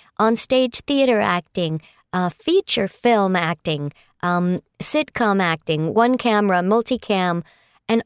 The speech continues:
all these different facets of acting have their own special set of skills. And in voiceover alone, there are so many genres you can pursue. Announcing, narrating, video games, dubbing, animation, commercial.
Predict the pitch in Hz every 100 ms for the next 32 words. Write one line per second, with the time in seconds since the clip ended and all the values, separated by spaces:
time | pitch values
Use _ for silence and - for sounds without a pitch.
0 | - 294 415 466 440 - - 254 277 330
1 | - - 220 220 226 240 - 185 185 202
2 | 196 220 208 240 - 254 285 311 - -
3 | 247 240 226 214 208 - - - - 269
4 | 214 156 151 - - - _ _ 196 208
5 | 214 214 - _ _ - 320 349 277 302
6 | 285 294 285 311 302 277 294 466 311 208
7 | 190 202 - 214 226 240 240 220 214 240
8 | 233 226 233 233 240 240 247 247 - 349
9 | 254 160 - _ - 233 240 247 214 208
10 | - 165 160 175 226 262 240 196 175 170
11 | 156 165 262 247 233 202 190 170 165 165
12 | - - _ _ _ _ _ 277 262 214
13 | 190 165 160 - - 254 277 254 214 -
14 | - 156 160 - 262 262 254 247 - 165
15 | 156